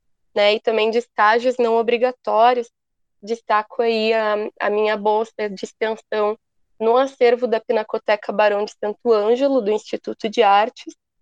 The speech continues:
e também o meu estágio não obrigatório no Núcleo Educativo e de Programa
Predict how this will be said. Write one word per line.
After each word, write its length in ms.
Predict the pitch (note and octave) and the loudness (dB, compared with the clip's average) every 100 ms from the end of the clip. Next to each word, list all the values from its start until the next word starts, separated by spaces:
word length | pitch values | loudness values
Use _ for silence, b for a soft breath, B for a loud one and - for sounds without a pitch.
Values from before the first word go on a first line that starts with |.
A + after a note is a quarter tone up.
| _ _ - | _ _ -10
e 80 | |
também 520 | A#3 C#4+ C4+ A#3+ A#3+ C4+ | -4 0 2 4 4 4
o 40 | |
meu 220 | C4+ B3+ | 4 2
estágio 540 | C4 - A#3 A3 A#3 B3 | 2 -2 2 2 2 0
não 160 | A#3 | 2
obrigatório 880 | A#3 A#3+ A#3 A#3+ - G#3+ G#3 A3 A#3 | 2 0 0 -4 -2 0 2 2 2
no 400 | A3+ A3+ A3+ A3+ | 2 2 2 2
Núcleo 340 | A3+ A3+ A#3 | 0 -2 2
Educativo 720 | A#3+ A#3 - B3+ - A3+ A3+ A#3+ | 0 0 -2 -4 -2 -2 0 0
e 40 | |
de 80 | A#3 | -2
Programa 500 | - B3 A3+ A3+ B3 | 0 2 2 2 -2